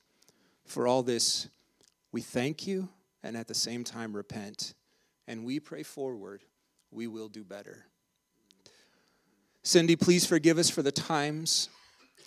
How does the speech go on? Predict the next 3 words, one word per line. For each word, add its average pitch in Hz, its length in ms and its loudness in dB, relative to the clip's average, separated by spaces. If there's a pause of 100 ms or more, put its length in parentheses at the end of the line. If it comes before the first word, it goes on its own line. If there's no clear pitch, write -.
(180)
we're 131 120 6
thoughtless, 147 760 2 (1200)
thoughtless 127 600 4